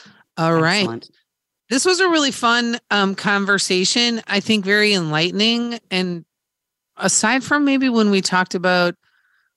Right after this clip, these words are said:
Speaker 1: you know, the, when we had Sean Fogarty on talking about the, you know, uh, why the I R S changes maybe weren't that bad, which was very <laughs> enlightening, especially when we talked about Tina Turner. <laughs>
Speaker 2: Listen, he does not do Tina Turner's taxes,
Speaker 1: He
Speaker 2: okay?
Speaker 1: does not.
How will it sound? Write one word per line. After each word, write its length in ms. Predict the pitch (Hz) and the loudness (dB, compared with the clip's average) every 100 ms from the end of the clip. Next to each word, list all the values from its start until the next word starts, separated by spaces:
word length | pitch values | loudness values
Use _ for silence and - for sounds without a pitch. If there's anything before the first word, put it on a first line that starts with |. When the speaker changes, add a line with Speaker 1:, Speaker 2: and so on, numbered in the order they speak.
| _ _ | _ _
Speaker 1:
you 80 | 180 | -4
know, 200 | 165 156 | -2 0
the, 280 | 160 160 160 | 0 0 -2
when 320 | 175 175 170 | 0 2 2
we 140 | 170 | 2
had 220 | 175 175 156 | 2 2 0
Sean 480 | - 170 170 175 | 0 2 2 0
Fogarty 480 | 165 165 160 175 180 | 0 0 2 2 2
on 240 | 185 185 180 | 2 0 0
talking 440 | 156 156 160 156 | 0 -2 -4 -8
about 400 | 151 156 151 147 | -4 -2 -2 -4
the, 460 | 156 151 143 143 143 | -2 0 0 -2 -4
you 80 | 156 | -4
know, 240 | 143 143 143 | -2 0 0
uh, 140 | 160 | 0
why 220 | 156 160 | 2 2
the 180 | 160 156 | 2 2
I 160 | 156 151 | 2 2
R 120 | 151 | 2
S 200 | 156 - | 2 0
changes 500 | - 160 156 160 151 | -2 -2 0 -2 -2
maybe 300 | 151 147 147 | -2 0 -2
weren't 280 | 139 139 139 | 0 0 0
that 280 | 143 131 143 | 0 0 -2
bad, 460 | 147 147 175 202 - _ _ - | 0 2 0 -2 -10 _ _ -6
which 200 | 202 151 | -2 0
was 160 | 165 151 | -2 0
very 220 | 170 180 | 2 2
<laughs> 20 | |
enlightening, 680 | 165 151 147 147 135 127 147 - - _ | 2 0 -2 -2 -6 -6 -10 -14 -20 _
especially 420 | 160 - - - | -2 0 0 2
when 160 | 185 165 | 2 2
we 80 | 156 | 0
talked 260 | 156 147 | 0 -2
about 180 | 156 147 | 0 -2
Tina 260 | - 160 139 | 0 0 0
Turner. 500 | 147 147 139 147 - - | 0 0 2 2 0 -4
<laughs> 140 | - | -14
Speaker 2:
Listen, 320 | - 190 185 147 | -4 -2 0 0
he 200 | - 202 | 0 0
does 320 | 190 175 160 | 2 0 0
not 320 | 175 180 196 165 | 0 2 0 -2
do 400 | 185 170 160 156 _ - | 0 2 2 -2 _ -4
Tina 220 | 160 147 | 0 0
Turner's 400 | 139 165 123 110 | 0 0 0 -2
taxes, 460 | - 107 95 87 87 | -2 -2 -4 -8 -10
Speaker 1:
He 60 | 98 | -6
Speaker 2:
okay? 140 | - | 0
Speaker 1:
does 180 | 170 - | 0 0
not. 280 | 151 139 | -2 -4